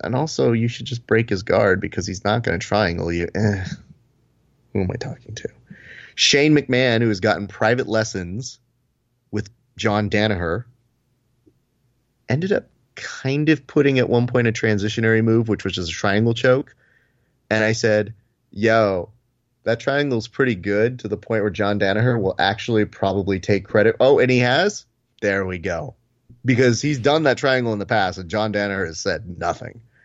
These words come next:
But the one from the weekend, he was like, "Oh, that, that one was actually not bad. I'm going to spend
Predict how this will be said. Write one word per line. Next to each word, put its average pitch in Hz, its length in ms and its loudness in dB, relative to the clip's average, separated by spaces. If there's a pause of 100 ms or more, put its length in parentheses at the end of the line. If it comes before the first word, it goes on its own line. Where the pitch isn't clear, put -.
(540)
But - 140 -2
the 110 60 2
one 131 280 4
from 127 140 4
the 117 60 4
weekend, 117 320 2
he 87 80 -4
was 87 120 -8
like, 85 220 -10
"Oh, 101 160 -2
that, - 140 -8 (420)
that - 160 -6
one 87 140 -8
was 87 160 -12 (720)
actually 82 240 -6
not 101 140 -2
bad. 127 200 2
I'm - 120 -6
going 87 260 -4
to - 100 -10
spend - 460 -6